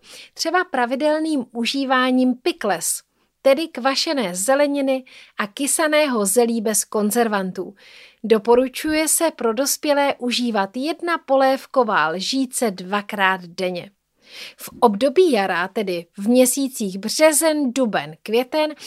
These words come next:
je vhodné k tomu podpořit i činnost jater a žlučníku, které zvýšením své funkce a obnovou buněk podpoří detoxikaci organismu. A to užíváním homeopatika s názvem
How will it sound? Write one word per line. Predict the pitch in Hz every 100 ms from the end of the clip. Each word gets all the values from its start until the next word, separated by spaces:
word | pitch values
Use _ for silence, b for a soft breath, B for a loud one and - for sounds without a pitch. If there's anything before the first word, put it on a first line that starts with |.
| B B
je | 254 233
vhodné | 202 262 285 302 294
k | 294
tomu | - 262 269
podpořit | 262 202 - 233 254 247
i | 247
činnost | 240 269 240 214 - 190
jater | 202 220 247 233
a | - 220
žlučníku, | 202 202 202 - 233 247 247 175 - B B B
které | - - 311 330 339 330
zvýšením | 262 262 247 277 247 226
své | 202 165 -
funkce | - 339 349 - 311
a | - 254
obnovou | 247 214 233 190 185 180
buněk | 214 277 277 262
podpoří | - 247 - 220 220
detoxikaci | 185 208 202 214 - 214 202 196 214 -
organismu. | 214 214 220 208 190 170 196 B B B B -
A | 220
to | - 285 381 -
užíváním | 254 240 269 269 269 269 277
homeopatika | 233 202 233 254 247 254 247 240 233
s | -
názvem | 214 208 214 202 185